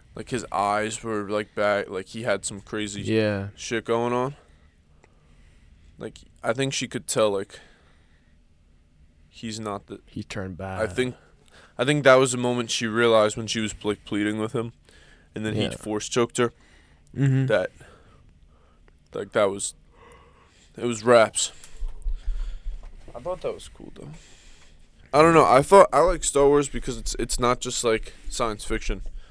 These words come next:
Speaker 1: Like, it is, like, a, a, a love, like, a romance.
Speaker 2: It's, uh, it's almost, it's, like, everything.
Speaker 1: It's everything.
Speaker 2: Yeah.
Speaker 1: It's a war, it's, like, war movie, politics.
Speaker 2: Westerns, you know.
Speaker 1: Westerns.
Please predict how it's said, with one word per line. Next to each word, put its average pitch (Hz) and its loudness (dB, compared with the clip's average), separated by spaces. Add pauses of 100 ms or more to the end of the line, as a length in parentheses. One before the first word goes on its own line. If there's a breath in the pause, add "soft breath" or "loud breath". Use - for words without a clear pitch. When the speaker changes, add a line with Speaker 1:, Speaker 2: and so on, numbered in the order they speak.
(180 soft breath)
Speaker 1:
Like, 113 -6
it 117 -6
is, 120 -6
like, 107 -10
a, 101 -8 (1160 soft breath)
a, - -10
a - -8
love, 107 -4
like, 107 -12
a 110 -10
romance. 113 -6 (520 loud breath)
Speaker 2:
It's, - -10
uh, 95 -4
it's 120 -2
almost, - -4
it's, - -8
like, 120 -4
everything. 80 -10
Speaker 1:
It's - -10
everything. 131 -2
Speaker 2:
Yeah. 69 -10 (220 soft breath)
Speaker 1:
It's - -12
a 123 -6
war, 139 2
it's, 123 -6
like, 131 -4
war 127 0
movie, 120 -4
politics. 110 2
Speaker 2:
Westerns, 107 -4 (420)
you - -20
know. 92 -12
Speaker 1:
Westerns. 104 -8